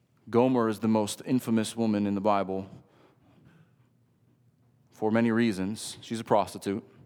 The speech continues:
And she loves a pro-, being a prostitute so much that even when God sends her a prophet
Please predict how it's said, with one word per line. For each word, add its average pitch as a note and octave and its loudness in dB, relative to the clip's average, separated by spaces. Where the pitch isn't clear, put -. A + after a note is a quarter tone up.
And F#2+ -6
she A#2+ -6
loves A#2 4
a A2 -4
pro-, G#2+ 2
being A#2 0
a G#2+ 0
prostitute A2+ 0
so A#2+ 0
much A2+ 2
that A2 -2
even B2 2
when G#2+ 0
God C3+ 2
sends A2 -2
her G2 0
a F#2+ 0
prophet D3 0